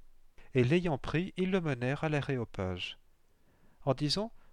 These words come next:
Pouvons-nous savoir quelle est cette nouvelle doctrine que tu enseignes ? Car tu apportes à nos oreilles des choses nouvelles. Nous voulons donc savoir ce qu'elles signifient. »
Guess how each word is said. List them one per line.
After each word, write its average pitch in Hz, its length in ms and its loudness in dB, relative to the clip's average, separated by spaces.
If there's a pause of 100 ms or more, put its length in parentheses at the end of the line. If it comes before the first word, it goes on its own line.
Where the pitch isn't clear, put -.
(140)
Pouvons-nous 143 400 0
savoir 185 580 2
quelle 196 180 2
est 208 60 2
cette - 320 -2
nouvelle 160 320 2
doctrine 113 560 -4
que - 120 -6
tu 123 180 -4
enseignes ? 92 560 -4 (760)
Car - 180 6
tu 180 140 0
apportes 202 320 2
à 160 60 0
nos 151 220 2
oreilles 202 440 0
des 151 100 4
choses 175 460 -2
nouvelles. 117 500 -2 (720)
Nous 131 140 -2
voulons 196 280 0
donc 165 220 0
savoir 131 480 0
ce - 140 0
qu'elles 147 180 -2
signifient. » 117 640 -6